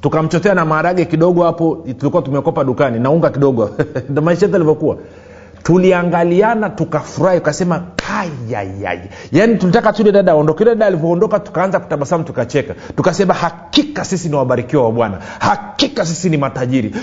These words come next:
Tumeweza kutoa shilingi mia tano leo hii." Sasa nataka uone kitu. Angalia mtizamo wetu ulivyokuwa wakati tunatoa hiyo shilingi mia tano. Hatukutoa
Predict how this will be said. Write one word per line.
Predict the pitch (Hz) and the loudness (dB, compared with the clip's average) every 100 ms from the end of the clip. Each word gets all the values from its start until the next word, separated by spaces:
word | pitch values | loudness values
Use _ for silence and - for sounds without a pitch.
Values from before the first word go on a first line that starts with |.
| - | 0
Tumeweza | 165 180 214 196 | 2 4 2 0
kutoa | 160 240 190 | 0 0 0
shilingi | 175 175 156 | 0 0 0
mia | 139 131 | 0 -2
tano | 135 127 | -2 0
leo | 117 | 0
hii." | 107 - - | -2 -6 -8
Sasa | 208 226 | -4 -2
nataka | 214 214 | -2 -2
uone | 220 208 | -2 -2
kitu. | 202 - - - - - - - - - - - - - - - - - - - - - - - | -4 -8 -16 -20 -20 -20 -20 -20 -20 -20 -20 -20 -20 -20 -20 -20 -20 -20 -20 -20 -20 -20 -20 -6
Angalia | 156 165 160 208 233 | -4 0 2 2 4
mtizamo | 180 180 165 131 165 165 165 131 - - | 2 2 2 2 2 2 2 -2 -10 -6
wetu | 131 156 220 208 | 0 4 4 4
ulivyokuwa | 165 143 147 143 190 165 107 - - | 2 4 0 -2 0 2 0 -4 -6
wakati | 123 135 185 185 | -4 0 0 0
tunatoa | 135 127 165 | -4 0 0
hiyo | 151 | 0
shilingi | 139 151 123 | -4 -4 -2
mia | 113 | -4
tano. | 135 110 82 - - - - - - - - - - | -4 -6 -8 -16 -20 -20 -20 -20 -20 -20 -20 -20 -10
Hatukutoa | - 170 185 180 175 175 233 240 170 | -4 -2 -2 0 -2 2 4 4 2